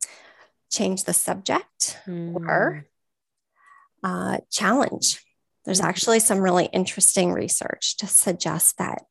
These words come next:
Speaker 1: we might be best off not, you know, jumping into that, that fat talk, as we call it,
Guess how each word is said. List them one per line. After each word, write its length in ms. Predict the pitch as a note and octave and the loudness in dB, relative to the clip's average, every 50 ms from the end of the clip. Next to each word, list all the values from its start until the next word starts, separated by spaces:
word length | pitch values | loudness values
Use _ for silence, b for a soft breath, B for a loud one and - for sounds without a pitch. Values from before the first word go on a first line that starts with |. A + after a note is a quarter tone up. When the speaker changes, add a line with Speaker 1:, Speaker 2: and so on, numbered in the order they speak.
| _ - - - | _ -16 -8 -6
Speaker 1:
we 260 | F#3 F3 G3 F3+ F3 | -2 2 2 4 4
might 480 | F3+ E3+ E3 D#3+ E3 E3 E3+ - - | 4 2 2 2 0 0 0 -2 0
be 140 | - F3+ E3+ | 0 0 0
best 420 | - - - F3+ E3+ - - - - | 0 0 -4 0 2 2 0 0 0
off 280 | G#3+ C4 A#3+ - - | 0 -2 -2 -2 0
not, 640 | F3 F3 E3 E3 F3 F#3 F#3 F3+ F3+ - - - - B B B B B B B B B B B - | 2 4 4 4 4 4 4 2 2 0 -2 -6 -10 B B B B B B B B B B B -4
you 120 | - F#3+ | 0 4
know, 120 | F#3 F3 D#3 | 4 4 4
jumping 480 | - - A#3 G3 F#3+ F#3+ - G3 F3+ | 4 4 4 4 4 4 4 2 2
into 320 | - - F#3 G3 A3 - B3 | 4 4 2 2 2 2 0
that, 300 | A3 A3 A3 A3 - - _ _ _ _ _ _ _ _ | 2 2 2 2 0 -2 _ _ _ _ _ _ _ _
that 240 | A3+ G#3 G3+ - - | -6 -6 -6 -6 -4
fat 300 | - - G#3 - - - | 0 0 0 0 -2 -4
talk, 340 | - A3+ A3 G#3+ G#3+ A3 A3+ | -4 -2 -2 -2 -2 -6 -8
as 140 | A3+ - - | -10 -8 -8
we 100 | A#3 A3+ | -8 -8
call 300 | - B3+ A3 G#3+ A3 A#3 | -4 -4 -4 -2 -2 -4
it, 180 | A#3+ A#3+ - | -4 -6 -6